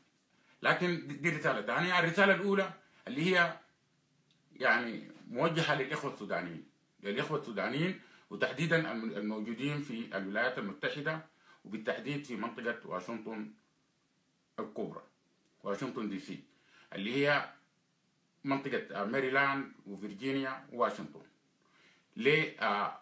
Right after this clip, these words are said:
الوقفة الاحتجاجية بتاعة تسليم المذكرة للسفارة السعودية وعبرها ل-،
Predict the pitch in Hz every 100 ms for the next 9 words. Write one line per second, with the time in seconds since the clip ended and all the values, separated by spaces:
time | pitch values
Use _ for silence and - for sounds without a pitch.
0 | - _ _ _ 113 127 165 175 147 -
1 | - _ _ - 104 - 107 107 107 110
2 | 156 180 - - - 113 95 - - 113
3 | 98 98 151 156 165 170 - - _ _
4 | _ 101 139 - 113 107 98 139 123 -
5 | 92 98 131 135 117 120 120 110 107